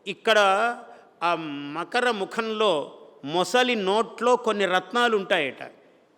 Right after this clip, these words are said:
సముద్ర గర్భాల్లో ఉంటాయి, అరణ్యాల్లో కొన్ని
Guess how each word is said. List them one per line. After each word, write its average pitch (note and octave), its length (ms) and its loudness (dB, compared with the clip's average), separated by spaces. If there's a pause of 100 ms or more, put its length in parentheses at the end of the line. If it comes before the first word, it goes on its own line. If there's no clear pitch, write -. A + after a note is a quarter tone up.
(1500)
సముద్ర A3+ 500 4
గర్భాల్లో G#3+ 680 4
ఉంటాయి, F3 440 -6 (400)
అరణ్యాల్లో A3 760 4
కొన్ని G#3 320 -2